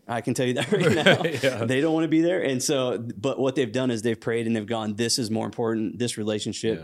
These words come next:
Speaker 2: Yeah.
Speaker 1: th-, your health is more important." And so walking through and navigating that process of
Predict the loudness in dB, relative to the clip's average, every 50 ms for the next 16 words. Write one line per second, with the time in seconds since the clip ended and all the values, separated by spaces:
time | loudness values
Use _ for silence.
0 | -8 -8 -8 -4 -2 -2 -2 -2 -2 -2 -2 -2 -4 -4 -4 -6 -6 -4 -4 -4
1 | -4 -6 -6 -6 -6 -4 -6 -8 -12 -20 -20 -20 -20 _ -6 -2 0 0 0 0
2 | -2 -6 -8 -6 -2 0 0 0 0 -2 0 0 0 0 2 2 2 2 2 2
3 | 0 0 -2 -2 -2 0 0 0 0 0 0 0 0 -2 -2 -4 -6 -6 -4 -2
4 | -2 -2 -2 -2 -2 -2 -2 -2 -4 -4 -4 -2 -2 -4 -4 -6